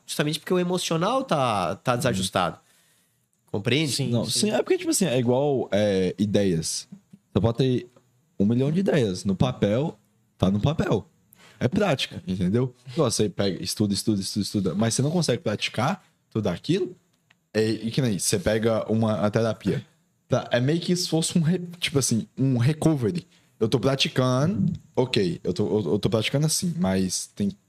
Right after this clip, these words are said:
Speaker 2: tal caminho que eu posso ir que eu vou praticar melhor. Faz. Ainda tem outro caminho que eu posso melhorar.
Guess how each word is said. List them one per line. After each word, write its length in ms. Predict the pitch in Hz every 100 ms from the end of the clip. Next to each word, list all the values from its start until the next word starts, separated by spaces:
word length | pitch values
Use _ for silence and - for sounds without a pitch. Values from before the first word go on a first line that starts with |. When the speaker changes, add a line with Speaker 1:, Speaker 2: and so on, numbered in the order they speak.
| -
Speaker 2:
tal 160 | 110
caminho 340 | 120 110 104 113
que 60 |
eu 60 | 117
posso 360 | 117 117 -
ir 120 | 107 110
que 100 | 127
eu 60 |
vou 80 | 113
praticar 340 | 120 - 117
melhor. 320 | 127 151 101 87 - - 175 - _
Faz. 360 | - 107 87 -
Ainda 220 | 107 113
tem 160 | 120 135
outro 160 | 139 165
caminho 240 | 139 143
que 40 |
eu 40 | 139
posso 240 | 143 -
melhorar. 560 | 139 143 156 131 - -